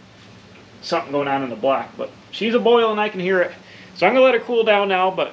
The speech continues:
you saw that thing fired right off immediately. These old Fords, they always start no matter how long they've been sitting. Even this one's got a little bit of carburetor issues, but she popped off like that. And that's super awesome.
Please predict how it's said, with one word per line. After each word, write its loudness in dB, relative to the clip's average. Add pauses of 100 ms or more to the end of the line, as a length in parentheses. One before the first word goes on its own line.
you -6
saw 2
that -2
thing -4
fired 2
right 4
off 0
immediately. -2 (500)
These 0
old 4
Fords, 2
they 2
always 0
start 0
no -8
matter 0
how 0
long 0
they've -2
been -6
sitting. -6 (160)
Even 2
this -2
one's -4
got 0
a 2
little 0
bit -4
of -4
carburetor 0
issues, -6
but -8
she 0
popped -2
off 0
like -4
that. 2 (580)
And 0
that's 0
super 0
awesome. 0